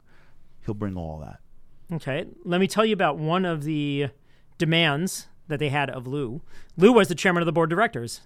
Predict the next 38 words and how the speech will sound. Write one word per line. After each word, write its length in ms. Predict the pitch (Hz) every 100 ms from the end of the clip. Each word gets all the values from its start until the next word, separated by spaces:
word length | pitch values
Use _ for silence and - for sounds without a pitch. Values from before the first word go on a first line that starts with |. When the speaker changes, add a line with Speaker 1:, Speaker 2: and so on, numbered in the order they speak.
| -
Speaker 2:
as 160 | 151 139
often 240 | 143 151
the 80 | 135
founder 360 | - 135 123 113
is. 320 | 110 165 - - - _ - - - -
The 80 | 160
successor 520 | 190 - 233 - 190
wanted 300 | 175 180 160
Lou 160 | 165 196
to 80 |
step 300 | 165 - 160
down 340 | 139 175 131 131
as 240 | 135 135
chairman. 460 | - 170 131 95 - - - - - _ _ - _ _ - - - _ -
How 120 | 170
are 80 | 190
you 100 | 185
feeling 240 | 185 170
about 160 | 160 143
that, 200 | 165 151
Lou? 180 | 110 98 - - - - - - _
Speaker 1:
Lou's 240 | - 139 120
upset. 360 | 95 - 76 -
I, 120 | 110 -
I 80 | 113
see 160 | -
why 220 | 139 110 104
the 80 |
successor 440 | 95 - 107 95 82
did 180 | 62 62
it, 120 | -
but 60 | 90
Lou's 300 | 95 107 98
probably 440 | - 85 78 80
really 300 | 78 78 71
upset. 320 | 57 - - - - 160
Speaker 2:
Okay, 320 | - 127 165
so 580 | 147 - 135 131 131